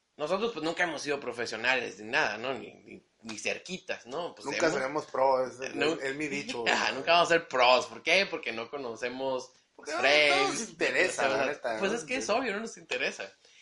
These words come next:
Speaker 1: Pero ahorita, este juego, ¿qué es lo que pasó con el Street Fighter cinco? Eh, el Street Fighter cinco se empezó a hundir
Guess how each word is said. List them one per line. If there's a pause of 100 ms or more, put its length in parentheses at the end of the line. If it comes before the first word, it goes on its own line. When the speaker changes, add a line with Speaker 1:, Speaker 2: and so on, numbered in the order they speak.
(300)
Speaker 1:
Pero (800)
ahorita, (380)
este
juego, (260)
¿qué
es
lo
que
pasó
con
el
Street
Fighter
cinco? (1000)
Eh,
el
Street
Fighter
cinco (540)
se
empezó
a
hundir